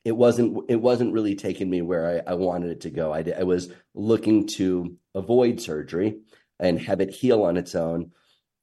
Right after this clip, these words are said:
And I was going to Florida to be with my parents, uh, for a Christmas break or something like that, a holiday break. And I was, um,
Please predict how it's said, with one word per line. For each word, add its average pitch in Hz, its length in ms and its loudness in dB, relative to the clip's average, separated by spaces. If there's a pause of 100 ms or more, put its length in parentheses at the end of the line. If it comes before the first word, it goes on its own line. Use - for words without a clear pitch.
And 98 160 2
I 95 60 4
was 98 180 2
going 113 300 4
to 117 80 -4
Florida 104 540 2
to 107 60 -2
be 98 140 -2
with 101 160 -2
my 92 100 -4
parents, 113 800 -4 (120)
uh, 87 440 0
for 87 240 -2
a 85 80 -2
Christmas 98 420 -8
break 95 300 -4
or 90 60 -6
something 87 220 -6
like 85 120 -8
that, 92 180 0
a 78 60 -6
holiday 90 340 -2
break. 82 400 -4 (720)
And 98 200 2
I 95 60 4
was, 98 360 2 (520)
um, 87 460 -4